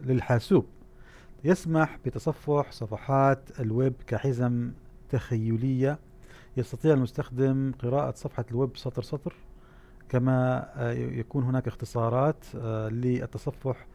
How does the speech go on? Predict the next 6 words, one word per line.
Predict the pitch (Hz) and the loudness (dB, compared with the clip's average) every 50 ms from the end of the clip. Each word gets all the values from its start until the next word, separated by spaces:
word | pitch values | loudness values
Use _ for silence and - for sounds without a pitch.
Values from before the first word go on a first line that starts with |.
| - - - | -20 -8 -2
والوصول | 135 135 135 123 117 - - 131 127 127 127 123 120 117 - - - - - | 2 2 4 2 2 0 -2 -2 0 0 0 0 -2 -4 -8 -16 -10 -6 -4
السريع | 139 - - - 123 117 117 123 120 123 151 - - | -4 -4 -4 -2 0 2 2 4 4 2 2 0 0
إلى | 123 123 123 120 | 0 2 2 2
كائنات | 117 - 117 113 117 113 120 123 120 120 117 - - - - - | 0 -2 -4 -2 -2 -2 -2 0 0 0 -2 -4 -8 -20 -20 -8
صفحة | - - 127 - - - 113 113 - | -4 -4 -4 -2 -2 -2 -4 -4 -4
الويب | 120 110 127 175 214 | -4 2 4 6 6